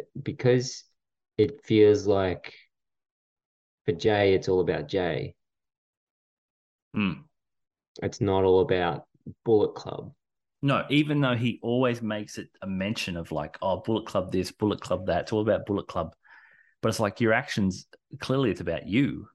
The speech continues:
Speaker 2: <laughs> Like,
Speaker 1: Mm.
Speaker 2: and even when, even coming down to pinning Adam Cole and, like, Adam Cole and the Bullet Club connection from the past, like, okay, but when, sh-, you know, push comes to shove,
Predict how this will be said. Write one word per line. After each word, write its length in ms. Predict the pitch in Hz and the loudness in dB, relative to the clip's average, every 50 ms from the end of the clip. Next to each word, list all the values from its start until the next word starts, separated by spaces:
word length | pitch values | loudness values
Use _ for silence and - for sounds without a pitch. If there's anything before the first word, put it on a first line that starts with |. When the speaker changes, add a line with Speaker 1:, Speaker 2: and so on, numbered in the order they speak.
| _ _ | _ _
Speaker 2:
<laughs> 200 | - - - - | -14 -14 -10 -8
Like, 260 | 110 98 90 95 98 | -6 -6 -6 -4 -2
Speaker 1:
Mm. 220 | 107 107 101 98 - - - - - - _ _ _ _ _ _ _ _ - | -2 -2 -4 -4 -10 -16 -18 -20 -20 -20 _ _ _ _ _ _ _ _ -4
Speaker 2:
and 640 | 101 101 101 98 95 95 95 95 95 95 92 - - - - _ _ _ _ _ _ _ _ _ _ _ _ _ _ _ _ _ - | -2 0 0 2 2 0 0 0 -2 -2 -6 -8 -12 -16 -16 _ _ _ _ _ _ _ _ _ _ _ _ _ _ _ _ _ -6
even 320 | 107 110 107 107 110 107 107 | -4 -2 -2 0 0 0 0
when, 280 | 104 104 101 101 - | 0 0 0 -2 -2
even 300 | - 110 110 117 110 104 | -2 -4 -4 -4 -4 -6
coming 260 | - 120 110 104 98 | -4 -4 -4 -4 -2
down 200 | 98 101 101 104 | -2 0 0 0
to 60 | 101 - | -2 -4
pinning 320 | - - 117 110 104 101 | -6 -6 -6 -4 -2 -2
Adam 200 | 101 101 101 101 | -2 -2 -2 -4
Cole 480 | - - 107 123 131 - - - - _ _ | -4 -2 -2 0 0 -2 -4 -8 -12 _ _
and, 180 | - 85 87 90 | -10 -8 -8 -6
like, 320 | 85 82 85 85 - - - - _ _ _ _ _ _ _ _ _ _ _ _ _ _ _ _ _ _ _ - | -6 -6 -8 -8 -10 -16 -20 -20 _ _ _ _ _ _ _ _ _ _ _ _ _ _ _ _ _ _ _ -6
Adam 220 | 87 90 92 90 | -4 -2 -2 -4
Cole 340 | - - - 92 92 92 95 | -4 -2 2 2 4 4 4
and 100 | 95 90 | 2 0
the 40 | 82 | 0
Bullet 260 | 87 104 101 101 87 | 0 0 0 -2 -2
Club 240 | - - 92 92 - | -2 -2 -4 -4 -4
connection 480 | - - 90 85 87 - - 101 92 90 | -6 -6 -4 -4 -6 -6 -6 -8 -6 -6
from 100 | - 92 | -6 -6
the 60 | 85 | -4
past, 320 | - 98 92 92 92 - | -2 0 0 0 0 -2
like, 160 | - 92 82 69 | -4 -4 -2 -2
okay, 320 | 95 101 - - 87 87 | -2 -2 -2 -2 -2 -2
but 120 | 87 87 | -2 -2
when, 160 | 76 87 90 87 | -2 -2 -4 -6
sh-, 160 | - - - _ _ _ _ _ _ _ | -6 -10 -14 _ _ _ _ _ _ _
you 80 | 95 95 | -6 -4
know, 120 | 82 85 | -4 -2
push 180 | - - 113 - | -2 -2 -2 -2
comes 180 | - 107 95 | -2 -2 -4
to 60 | 90 | -4
shove, 500 | 98 - 120 110 101 87 92 117 - - | -4 0 2 2 2 2 0 -2 -8 -16